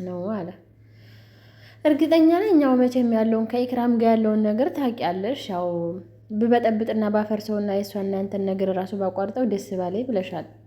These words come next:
አይሆንልሽም፣ አይሳካልሽም። የልጁን ዓላማ አየሽው አይደለ? እንደገና ደግሞ አንድ ሰው ላይ አይቶ «እኔ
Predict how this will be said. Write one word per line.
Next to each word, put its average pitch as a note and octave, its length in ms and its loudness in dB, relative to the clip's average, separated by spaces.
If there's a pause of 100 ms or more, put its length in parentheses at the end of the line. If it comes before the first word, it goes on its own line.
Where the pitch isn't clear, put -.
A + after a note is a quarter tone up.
(180)
አይሆንልሽም፣ A3 720 -2
አይሳካልሽም። G#3 840 -6 (920)
የልጁን G#3 400 0
ዓላማ G#3 340 0
አየሽው G3 380 -2
አይደለ? G3 320 -4 (580)
እንደገና G3+ 500 0
ደግሞ F#3+ 220 -2
አንድ G3 220 -2
ሰው G3 180 -4
ላይ F#3+ 140 -2
አይቶ F#3+ 200 -4
«እኔ G3 120 -4